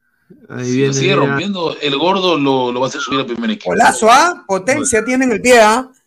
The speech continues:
Speaker 1: Sí,
Speaker 3: Tiene
Speaker 1: sí.
Speaker 3: buena potencia en el pie.
Speaker 1: Ahí viene a cortar.
Speaker 3: Ojo, ojo, ojo,
Speaker 1: Mira,
Speaker 3: ojo.
Speaker 1: mira,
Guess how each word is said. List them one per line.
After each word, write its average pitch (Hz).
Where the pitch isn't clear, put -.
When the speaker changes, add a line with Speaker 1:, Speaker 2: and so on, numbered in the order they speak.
Speaker 1:
Sí, 110
Speaker 3:
Tiene 226
Speaker 1:
sí. 233
Speaker 3:
buena 240
potencia 214
en 208
el 196
pie. 185
Speaker 1:
Ahí 117
viene 123
a 107
cortar. 113
Speaker 3:
Ojo, -
ojo, 254
ojo, 285
Speaker 1:
Mira, 302
Speaker 3:
ojo. 285
Speaker 1:
mira, 151